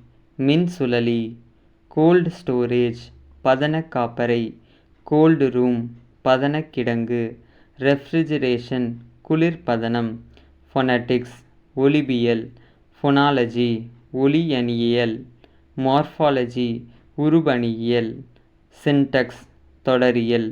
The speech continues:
செமாட்டிக்ஸ், பொருள் கோன்மையியல். டிஸ்க்ளைமர், பொறுப்பு துறப்பு, அப்டேட்டட், இற்றைப்படுத்தப்பட்டது, காப்பிரைட், பதிப்புரிமை,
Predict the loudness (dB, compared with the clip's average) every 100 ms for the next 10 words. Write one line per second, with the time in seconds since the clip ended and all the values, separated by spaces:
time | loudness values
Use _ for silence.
0 | -10 _ _ _ _ -2 2 2 0 -2
1 | -8 -8 -20 _ _ _ _ 0 2 4
2 | 0 -2 -2 0 -2 -2 -2 -2 -2 -4
3 | -12 _ _ _ _ _ _ _ _ _
4 | _ -20 _ _ _ _ _ _ _ _
5 | _ _ -2 -2 -2 -4 0 0 0 -2
6 | -2 -4 -16 _ _ _ _ 2 2 2
7 | 0 -4 -2 -2 -4 -4 -2 -2 -4 -14
8 | _ _ _ _ 0 0 2 4 4 2
9 | 0 0 -2 -14 _ _ _ _ _ _
10 | -4 -4 -4 -2 2 2 0 -2 -2 -2
11 | -4 -4 -6 -4 0 0 -2 -10 -20 _
12 | _ _ 2 2 2 0 0 2 0 -2
13 | -8 _ _ _ _ 0 0 -4 -4 -2
14 | -2 0